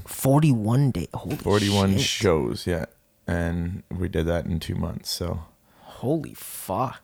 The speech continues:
Speaker 2: Yeah. It's a long, long,
Speaker 1: Jesus.
Speaker 2: long trip. I was just adding up my, uh,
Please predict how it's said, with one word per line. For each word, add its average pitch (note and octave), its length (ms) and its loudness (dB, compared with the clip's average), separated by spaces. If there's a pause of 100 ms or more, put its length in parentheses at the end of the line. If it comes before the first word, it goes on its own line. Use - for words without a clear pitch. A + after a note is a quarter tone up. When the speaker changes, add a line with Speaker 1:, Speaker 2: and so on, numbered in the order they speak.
Speaker 2:
Yeah. F#2 240 0 (640)
It's - 120 -16
a G#2+ 60 -6
long, F2+ 420 -2
long, F#2 180 0
Speaker 1:
Jesus. A#2 280 2
Speaker 2:
long F2 200 0
trip. F2 280 0
I F#2 60 6
was G2 160 2
just G#2+ 220 2
adding G2 320 4
up F#2+ 140 2
my, F2+ 300 4
uh, E2+ 180 4